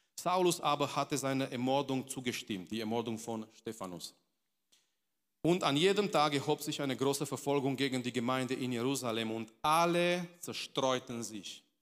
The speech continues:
Wie viele haben sich zerstreut? Alle. In die Gebiete von Judäa und Samaria. Ausgenommen, also jemand bleibt in Jerusalem, ausgenommen die Apostel. Wer bleibt in Jerusalem? Die Apostel.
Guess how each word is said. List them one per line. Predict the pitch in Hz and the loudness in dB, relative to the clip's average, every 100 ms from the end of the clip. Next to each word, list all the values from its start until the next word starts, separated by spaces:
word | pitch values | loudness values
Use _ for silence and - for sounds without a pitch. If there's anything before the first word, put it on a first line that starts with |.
| _ _ _ | _ _ _
Wie | 143 | -6
viele | 151 156 147 | -2 -2 -2
haben | 147 147 | -2 -4
sich | 143 | -6
zerstreut? | 147 - 156 147 139 - - | -10 -8 -4 -4 -6 -12 -6
Alle. | 117 117 110 104 _ _ _ _ _ _ _ _ _ _ _ _ _ _ _ _ - | -4 -4 -6 -8 _ _ _ _ _ _ _ _ _ _ _ _ _ _ _ _ -4
In | 151 | 0
die | 147 | 2
Gebiete | 147 131 135 139 | 2 2 2 0
von | 131 127 | -2 0
Judäa | 123 117 117 123 | 0 0 0 0
und | 117 | -2
Samaria. | 120 113 107 110 104 - - | -4 0 0 2 0 -2 4
Ausgenommen, | 165 208 202 196 151 135 131 135 135 139 _ _ _ _ _ - | 6 6 4 0 0 2 0 -2 -4 -8 _ _ _ _ _ -8
also | 113 | -4
jemand | 123 160 160 | 0 2 0
bleibt | 131 135 135 | 0 -2 -2
in | 131 | -4
Jerusalem, | 123 120 110 104 104 - _ _ | -4 -4 -4 -6 -6 -10 _ _
ausgenommen | 123 151 139 151 123 117 117 120 - _ _ _ - | 0 2 2 0 0 0 0 -2 -8 _ _ _ -4
die | 113 113 110 _ - | -2 -2 -6 _ -10
Apostel. | - 113 101 - 78 - _ _ _ _ - | -6 -6 -6 -8 -14 -16 _ _ _ _ 0
Wer | 156 | 0
bleibt | 175 185 185 | 4 2 2
in | 180 | 0
Jerusalem? | 175 180 175 175 175 160 - | 2 2 0 0 -2 -6 -8
Die | 135 | -8
Apostel. | 127 165 - - 80 | -6 -6 -6 -8 -14